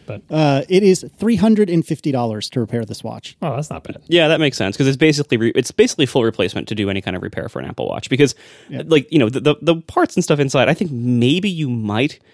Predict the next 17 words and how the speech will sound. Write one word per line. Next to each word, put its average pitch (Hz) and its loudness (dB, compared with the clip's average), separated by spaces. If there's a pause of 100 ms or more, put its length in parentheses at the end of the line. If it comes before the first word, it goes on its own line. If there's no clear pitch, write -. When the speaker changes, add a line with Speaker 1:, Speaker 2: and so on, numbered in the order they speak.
(240)
Speaker 3:
be 135 4
able 123 4
to - -2
inexpensively 123 0
and 104 0
easily 113 -2
replace 110 -2
the 104 -8
battery, 123 -4 (380)
but 139 0
that 160 2
would 139 0
be 120 4
about 110 -4
it 113 0
at 113 -2
most 101 -4